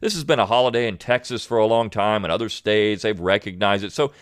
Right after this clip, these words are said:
it could just kind of be a de facto or just kind of a day we assign to celebrate the end of slavery," because they realize that June nineteenth is irrelevant in the end of slavery. It,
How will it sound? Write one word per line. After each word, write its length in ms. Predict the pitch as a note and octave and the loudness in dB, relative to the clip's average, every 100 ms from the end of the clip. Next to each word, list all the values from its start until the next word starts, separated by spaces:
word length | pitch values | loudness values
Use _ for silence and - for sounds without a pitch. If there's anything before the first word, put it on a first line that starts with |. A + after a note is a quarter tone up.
| - | -16
it 80 | - | -8
could 140 | - G#3 | -6 0
just 200 | G#3+ - | 0 0
kind 200 | D#3 C#3+ | -4 -2
of 60 | |
be 120 | B2+ | 0
a 60 | A2+ | 0
de 160 | F#2 D#2+ | 0 -8
facto 840 | - F#2 A#2+ - G2+ F2+ F#2+ G2 | -10 -8 -8 -8 -2 0 2 0
or 180 | F#2+ D2 | -2 -4
just 280 | D#2+ - | -10 -12
kind 160 | - C#3+ | -6 -4
of 60 | F#2+ | -4
a 40 | |
day 380 | D#2 G2+ A2+ A2 | -4 -2 0 0
we 160 | G#2+ | -2
assign 420 | G2 - G#2+ G#2+ F#2+ | -6 -4 -2 -2 -2
to 140 | D#2+ - - _ | -8 -10 -20 _
celebrate 680 | - - F#3 F3+ A#2 A2+ F2+ | -2 2 4 4 2 0 0
the 140 | F#2 | -6
end 160 | F2 D#2+ | -6 -8
of 80 | D2 | -10
slavery," 400 | E2+ C#2+ C2+ F2 | -8 -8 -8 -12
because 340 | B2+ D3 C3 | -8 -4 0
they 140 | D3 | 0
realize 640 | D3 E3+ A#3 G3 G#2 F#2 G2+ | 0 2 4 4 2 -2 -6
that 100 | G#2 | -8
June 280 | A2 G3 F3 | -6 -6 -4
nineteenth 500 | C#3+ A2 - G3 - | -6 -6 -8 -8 -6
is 240 | D#3 D#3 B2 | -4 -4 -4
irrelevant 840 | D#3+ D3 B2+ F3 A3+ D#2 C2 G2+ _ _ _ _ _ _ _ | -2 0 4 4 4 0 -8 -16 _ _ _ _ _ _ _
in 140 | C3 B2+ | -6 -4
the 160 | G#2+ | -4
end 120 | D#2 | -6
of 100 | G2 | -8
slavery. 500 | - F3+ G#3 C3 C2+ | -4 0 2 0 -6
It, 180 | G2 - | -10 -12